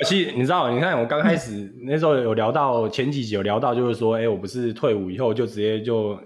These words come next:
Speaker 1: 贸然的前进餐饮业，然后自己创业。
Speaker 2: <laughs>
Speaker 1: 其实就是一样的心态，
Speaker 2: 嗯。
Speaker 1: 你知道吗？
Speaker 2: 嗯，
Speaker 1: 就是讲说，
Speaker 2: 嗯。
Speaker 1: 啊，就重新开始一个东西，反正试试看嘛，试试看嘛，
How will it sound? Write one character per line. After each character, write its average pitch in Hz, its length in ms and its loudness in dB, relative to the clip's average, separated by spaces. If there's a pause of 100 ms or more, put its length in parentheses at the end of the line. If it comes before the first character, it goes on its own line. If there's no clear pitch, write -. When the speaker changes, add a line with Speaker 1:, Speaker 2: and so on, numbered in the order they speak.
(100)
Speaker 1:
贸 113 220 0
然 85 160 -8
的 87 280 -14
前 95 200 -12
进 113 200 -2
餐 123 160 -2
饮 98 140 -4
业， 113 120 0
然 107 100 -4
后 110 60 -2
自 98 220 0
己 - 240 2
创 101 200 -4
业。 95 220 -8 (200)
Speaker 2:
<laughs> - 300 -20
Speaker 1:
其 262 160 2
实 220 100 -2
就 254 140 2
是 - 160 4
一 170 80 0
样 214 140 2
的 170 80 2
心 175 240 0
态， 170 220 -2
Speaker 2:
嗯。 107 60 -2
Speaker 1:
你 - 20 -2
知 117 60 -2
道 151 180 2
吗？ 104 180 -2
Speaker 2:
嗯， 107 80 4
Speaker 1:
就 185 80 6
是 202 80 4
讲 120 180 0
说， 175 120 4
Speaker 2:
嗯。 165 160 2
Speaker 1:
啊， 98 320 -10
就 156 140 2
重 123 200 -2
新 139 160 -2
开 135 160 -2
始 131 160 -6
一 104 60 -4
个 113 80 2
东 110 220 -2
西， 107 260 -10
反 - 100 -10
正 110 60 -6
试 120 180 -12
试 110 80 -6
看 110 200 -4
嘛， 92 120 -12
试 - 160 -12
试 104 60 -8
看 107 160 -4
嘛， 95 80 -10